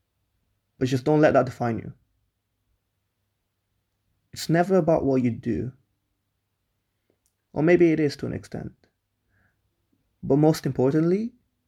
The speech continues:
it's about how you do it. How are you going to handle what's in front of you?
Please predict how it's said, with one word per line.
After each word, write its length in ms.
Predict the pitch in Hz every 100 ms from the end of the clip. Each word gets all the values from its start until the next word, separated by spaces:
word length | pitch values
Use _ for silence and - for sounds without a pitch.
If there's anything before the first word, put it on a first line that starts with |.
| _ _ _ _ _ _ _ _
it's 160 | 135 -
about 220 | 127 120
how 680 | - - - 139 135 139 147
you 100 | 143
do 240 | 131 139 127
it. 140 | - _ _ _ _ _ _ _ _ _ _ _ _ _ _ _
How 360 | - - 165
are 100 | 165
you 100 | 139
going 240 | 127 135 131
to 140 | 135
handle 560 | 117 127 127 - - 131 _ _ _ _ _ _
what's 220 | - -
in 80 | 123
front 280 | 120 127 123
of 100 | -
you? 240 | - -